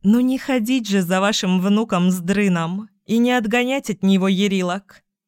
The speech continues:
Это слишком хлопотно, не думаете?» «Бдительность, бдительность и ещё раз бдительность».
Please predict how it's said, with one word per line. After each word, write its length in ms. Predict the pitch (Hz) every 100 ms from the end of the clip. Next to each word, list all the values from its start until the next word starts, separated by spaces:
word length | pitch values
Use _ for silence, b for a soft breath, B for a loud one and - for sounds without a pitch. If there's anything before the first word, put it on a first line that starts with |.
| _ _ _ -
Это 220 | 202 240
слишком 500 | 233 247 320 - 285
хлопотно, 840 | - 220 233 233 196 196 190 190
не 220 | 220 226 226
думаете?» 840 | 240 269 185 180 180 185 175 202 - _ _ _ _ _ _ _ _
«Бдительность, 1300 | - 175 185 147 165 165 - 233 262 294 339 - -
бдительность 1120 | 214 180 180 165 160 - 233 247 277 285 - -
и 80 | 247
ещё 520 | 233 202 - - 240
раз 220 | 311 302
бдительность». 1300 | 262 214 202 220 320 - 165 147 156 175 - - -